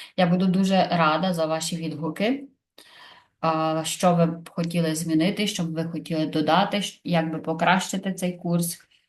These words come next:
Так, тобто, е, заздалегідь вам вдячна за ваші коментарі.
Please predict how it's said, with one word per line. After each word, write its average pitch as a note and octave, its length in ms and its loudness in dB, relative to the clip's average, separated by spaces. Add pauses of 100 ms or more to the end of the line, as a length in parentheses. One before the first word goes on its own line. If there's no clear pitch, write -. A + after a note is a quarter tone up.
(240)
Так, E3 300 -4
тобто, D#3+ 600 -2 (240)
е, D#3 380 2 (320)
заздалегідь F#3 680 4
вам D#3+ 240 2
вдячна F#3 500 0
за F3 140 -4
ваші D#3+ 340 -4
коментарі. D3 840 -2